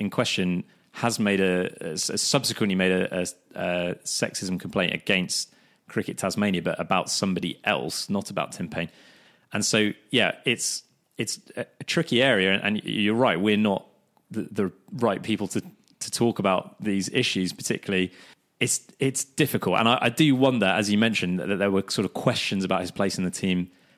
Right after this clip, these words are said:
anyway, and there's not been a, a massive outpouring of sympathy for him around the world, you know, and he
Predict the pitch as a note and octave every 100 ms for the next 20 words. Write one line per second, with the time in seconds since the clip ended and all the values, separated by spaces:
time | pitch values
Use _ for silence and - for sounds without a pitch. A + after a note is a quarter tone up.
0 | _ - G#2+ F2+ E2 F2+ G2 B2 C3+ A#2
1 | G#2 G2 G2+ - - _ - G2 A2 A2
2 | - G#2 A2 A#2 - G#2+ F#2+ F#2 - -
3 | - - - F#2 F#2 - G2 F#2+ F#2 G#2+
4 | G2+ F2 G2+ F#2 G2 G#2+